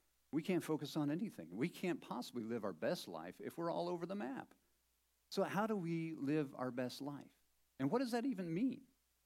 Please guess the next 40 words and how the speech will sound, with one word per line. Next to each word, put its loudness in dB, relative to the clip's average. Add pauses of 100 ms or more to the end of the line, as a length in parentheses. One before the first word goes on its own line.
(720)
As 2
I 4
look 0
at -2
living 0
my 4
best 2
life 0
now, 0
and 2
I, 4
I 0 (260)
did 0 (320)
peruse -2
through -2
some -6
social -4
media -2
just -8
to -10
see, -2
okay, -4
what -4
are -6
people -8
saying -4
about -10
this? -12 (640)
Generally, 6
it 2
means 8
I'm 2
doing 4
my 2
own 2
thing, -6 (560)
and -2
it -4
doesn't 0
involve 2